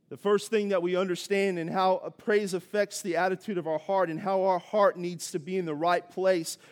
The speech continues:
for praise is this. What the psalmist says is this, "Shout for joy to the Lord." And this word "shout" is this, is a release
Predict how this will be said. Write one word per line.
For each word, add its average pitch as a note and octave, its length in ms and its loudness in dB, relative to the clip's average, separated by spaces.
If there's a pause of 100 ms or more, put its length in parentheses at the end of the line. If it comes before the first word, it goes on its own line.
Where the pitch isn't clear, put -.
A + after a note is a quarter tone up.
(120)
for G3 220 4
praise F#3 400 -2
is D#3 160 -8
this. E3 440 -2 (240)
What E3+ 140 -4
the E3 80 -2
psalmist G3+ 500 0
says G3+ 300 0
is D#3 140 -10
this, F#3 200 2
"Shout G#3+ 480 4 (400)
for G3 140 2
joy E3+ 560 4 (120)
to G#3 160 -4
the F#3+ 80 0
Lord." E3 480 -4 (800)
And F#3 140 0
this G3 160 6
word G3+ 320 6
"shout" G#3+ 480 4
is F3+ 220 0
this, E3+ 500 2 (280)
is F#3+ 180 0
a G3 60 6
release F#3+ 680 -2